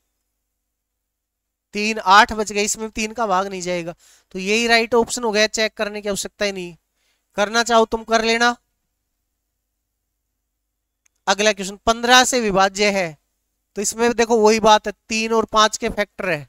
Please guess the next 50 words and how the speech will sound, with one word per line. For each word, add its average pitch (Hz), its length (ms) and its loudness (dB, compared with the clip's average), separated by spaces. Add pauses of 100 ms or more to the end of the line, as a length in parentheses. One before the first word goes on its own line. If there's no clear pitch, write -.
(460)
तो - 80 -12
पाँच 220 320 2
वाला 247 200 4
तो 247 140 4
ऑप्शन 233 240 -2
चेक 233 260 -4
करने 233 220 -6
की 233 80 -6
आवश्यकता 233 380 -2
नहीं 208 200 -4
है, 208 60 -2
वो 202 140 -2
सब 220 160 -2
में 226 180 -4
देगा 165 360 -4 (200)
एग्जामिनर, 156 600 -6 (600)
है 185 40 -12
ना। 240 120 -6
इतना 208 380 -2 (340)
तो 185 120 -2
कोई 190 400 -4 (800)
भाई 165 180 -6
ऐसा 196 240 -2
तो 202 100 -2
है 196 100 0
नहीं 196 140 -8
कि 196 80 -6
आप 185 220 0
छोटी 185 220 -8
क्लास 185 300 -2
के 175 100 -8
बच्चे 170 280 -8
हो, 170 160 -8 (520)
इतनी 240 320 0
सरल 254 280 2
चीजें 247 260 -2
नहीं 233 160 -2
मिलेंगी 220 340 -2
आपको। 233 280 -4 (880)
तीन 269 240 0
का 285 160 4
चेक 247 260 0
करना, 226 320 -4
इसमें 220 320 -4
भी 208 120 -2
देखो 202 260 -4
छः 226 540 4
और 226 220 4
तीन 220 240 -10
नौ, 220 540 2